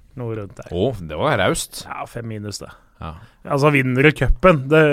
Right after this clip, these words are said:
Speaker 1: du husker jo ikke om, eh, et halvt år om du ble nummer fire
Speaker 2: Nei.
Speaker 1: eller nummer ni i serien.
Speaker 2: Ja, men du husker neste
Speaker 1: Det,
Speaker 2: år om du
Speaker 1: du
Speaker 2: kommer i
Speaker 1: hus-,
Speaker 2: Europa.
Speaker 1: du husker et par, eh, uker, på en måte.
Speaker 2: Mm.
Speaker 1: Men cupen, den står jo i historiebøkene for evig og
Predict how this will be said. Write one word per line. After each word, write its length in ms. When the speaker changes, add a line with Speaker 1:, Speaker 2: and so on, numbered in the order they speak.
Speaker 1:
du 100
husker 540
jo 80
ikke 260
om, 520
eh, 280
et 160
halvt 320
år 300
om 220
du 120
ble 300
nummer 240
fire 380
Speaker 2:
Nei. 220
Speaker 1:
eller 240
nummer 180
ni 140
i 40
serien. 300
Speaker 2:
Ja, 80
men 80
du 80
husker 260
neste 180
Speaker 1:
Det, 80
Speaker 2:
år 100
om 60
du 60
Speaker 1:
du 60
Speaker 2:
kommer 80
i 80
Speaker 1:
hus-, 160
Speaker 2:
Europa. 200
Speaker 1:
du 100
husker 300
et 100
par, 260
eh, 320
uker, 220
på 60
en 80
måte. 240
Speaker 2:
Mm. 120
Speaker 1:
Men 220
cupen, 520
den 160
står 320
jo 120
i 120
historiebøkene 680
for 340
evig 320
og 60